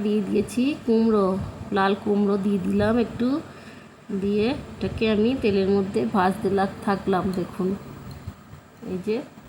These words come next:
ভেজে নিলাম, দেখুন একটু ভাজা ভাজা হয়ে গেল। যে এবার আমি এতে দিয়ে দেবো একটু অল্প পরিমাণে জল,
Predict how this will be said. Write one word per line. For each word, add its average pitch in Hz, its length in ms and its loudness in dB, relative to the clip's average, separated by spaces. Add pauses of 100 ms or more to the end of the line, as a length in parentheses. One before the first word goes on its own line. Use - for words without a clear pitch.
(560)
ভেজে 190 240 2
নিলাম, 190 340 2 (1900)
দেখুন 220 440 -2 (2500)
একটু 196 280 -4
ভাজা 196 260 2
ভাজা 202 260 2
হয়ে 196 240 4
গেল। 190 200 2 (1000)
যে 214 180 2
এবার 202 240 4
আমি 214 420 4 (260)
এতে 202 320 0 (760)
দিয়ে 196 200 2
দেবো 196 320 0
একটু - 240 -4
অল্প 175 240 0 (120)
পরিমাণে 202 500 4 (180)
জল, 175 240 2